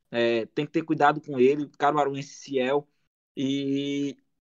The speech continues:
acredito que o Salgueiro chega forte pra decisão, né? O Afogados decepcionou, mas não fez uma campanha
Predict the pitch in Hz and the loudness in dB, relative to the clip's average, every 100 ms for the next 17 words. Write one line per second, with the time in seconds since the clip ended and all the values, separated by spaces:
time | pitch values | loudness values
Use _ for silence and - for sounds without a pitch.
0 | _ _ _ _ _ _ _ - - 151 | _ _ _ _ _ _ _ -10 -6 -2
1 | 151 160 160 - 160 165 170 - 165 170 | -2 -2 -4 -2 2 0 0 0 2 0
2 | - _ - 170 185 - - 180 175 180 | -2 _ 2 4 4 -2 -2 -2 0 -4
3 | 175 135 135 117 107 _ _ _ _ 120 | -4 -4 -4 -4 -10 _ _ _ _ -8
4 | 127 135 127 131 135 143 135 127 131 147 | -4 -4 -4 -4 -4 -6 -4 -6 -6 -6
5 | 143 160 170 151 147 170 180 185 175 160 | -4 -6 -4 -2 -2 0 -4 -4 -6 -6
6 | 156 151 - 143 143 156 156 | -8 -10 -4 -4 -2 -4 -6